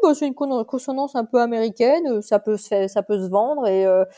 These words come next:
euh, ça peut, euh, du coup, ça peut, ça peut appeler, bah, à la lecture, hein, parce que malheureusement, les, les livres, euh,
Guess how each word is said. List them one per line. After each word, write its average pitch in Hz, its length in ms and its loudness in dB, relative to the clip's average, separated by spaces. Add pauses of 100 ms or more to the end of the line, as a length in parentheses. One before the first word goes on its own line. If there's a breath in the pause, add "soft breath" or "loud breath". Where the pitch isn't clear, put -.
(360 loud breath)
euh, 180 320 2
ça 180 220 0
peut, 180 1040 -4
euh, 170 40 -6
du 175 140 -18
coup, 214 160 -8
ça 170 200 -6
peut, 190 340 -2
ça 170 160 -6
peut - 160 0
appeler, 175 300 0
bah, 180 160 -6
à 160 80 -6
la 160 100 -6
lecture, 165 380 -4
hein, 247 180 -6
parce 180 180 -14
que 185 80 -10
malheureusement, 175 560 -8
les, 165 300 -6
les 165 180 -8
livres, 170 280 -8
euh, - 340 -6